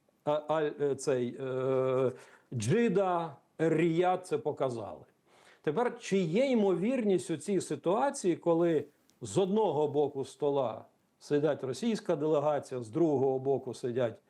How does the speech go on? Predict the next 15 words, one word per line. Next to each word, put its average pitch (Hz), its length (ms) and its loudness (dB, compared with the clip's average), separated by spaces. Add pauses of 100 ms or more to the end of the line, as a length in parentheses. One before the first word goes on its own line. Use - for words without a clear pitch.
(280)
українська 160 600 0
делегація, 143 640 0
потім 170 380 0
навпроти 180 760 0 (320)
чотирьохсторонній 156 1300 0
стіл 147 440 -2 (120)
сидять 143 380 0
американці 156 880 -2 (220)
і, 165 460 2 (120)
е, 135 60 -4
е, 135 520 0 (1300)
турки? 147 460 0 (360)
Можливий 208 480 2
такий 151 280 0
варіант? 120 560 0